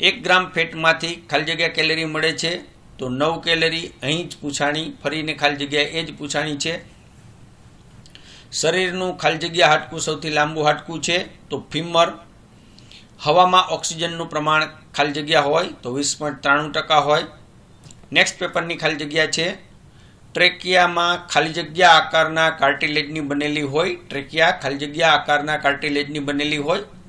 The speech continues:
તો સી આકારના. સ્પાઇનલ કોર્ડમાં ખાલી જગ્યા મણકાઓ આવેલા હોય તો કેટલા વર્ટિબ્રા આવેલા હોય? થર્ટી થ્રી, તેત્રીસ. ચેસ્ટ કેવિટી અને એબ્ડોમિનલ કેવિટી ખાલી જગ્યાથી જુદી પડે,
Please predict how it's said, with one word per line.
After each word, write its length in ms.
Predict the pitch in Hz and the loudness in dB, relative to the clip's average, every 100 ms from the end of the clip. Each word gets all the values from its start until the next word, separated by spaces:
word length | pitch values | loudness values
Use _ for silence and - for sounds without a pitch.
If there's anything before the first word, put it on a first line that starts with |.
| - - | -20 -8
તો 160 | 135 | -6
સી 340 | 135 - 156 160 | -4 -2 2 4
આકારના. 580 | 151 165 156 160 180 - - - - - - - - - | 4 4 2 2 0 -2 -16 -20 -20 -20 -20 -20 -18 -12
સ્પાઇનલ 520 | - 165 180 185 190 | 0 2 4 4 2
કોર્ડમાં 580 | 170 170 165 165 165 - | 0 -4 0 0 0 0
ખાલી 200 | 147 147 | -2 0
જગ્યા 440 | 151 147 165 175 | -6 -2 4 4
મણકાઓ 540 | 160 151 147 151 151 | 2 -6 -2 0 2
આવેલા 420 | 147 147 151 151 147 | 4 4 4 4 2
હોય 320 | 147 151 180 175 - - - - - - | 4 0 0 -6 -18 -20 -20 -20 -14 -4
તો 260 | 139 143 | 0 -2
કેટલા 560 | 139 151 147 160 160 151 | -4 -8 0 4 6 6
વર્ટિબ્રા 520 | 143 135 147 143 143 | 4 -4 -6 4 4
આવેલા 320 | 143 143 143 | 6 4 4
હોય? 300 | 131 147 208 214 - | 4 2 2 -2 -4
થર્ટી 320 | 135 135 147 | -6 -4 -6
થ્રી, 280 | 143 156 214 | -4 -6 -6
તેત્રીસ. 680 | - 143 147 170 202 - - - - - - - - - - - - | -2 -4 -2 -2 0 -2 -6 -20 -20 -20 -20 -20 -20 -20 -20 -14 -2
ચેસ્ટ 360 | 185 208 - | 0 0 -2
કેવિટી 640 | - 185 185 185 185 180 - - - | -6 -2 -2 -2 -2 -2 -6 -12 -4
અને 280 | 190 202 180 | 0 0 -2
એબ્ડોમિનલ 680 | 165 165 175 170 170 170 160 | -4 -4 -4 -4 -2 -2 -2
કેવિટી 880 | 160 160 160 160 - 165 170 - - - | -2 -2 -2 -4 -2 0 0 -6 -12 -2
ખાલી 180 | 147 | -2
જગ્યાથી 720 | 143 147 139 151 147 - 175 | -2 -8 -2 2 2 2 -6
જુદી 400 | 165 131 139 151 | -4 -8 -4 -4
પડે, 340 | 151 - 196 | -4 0 0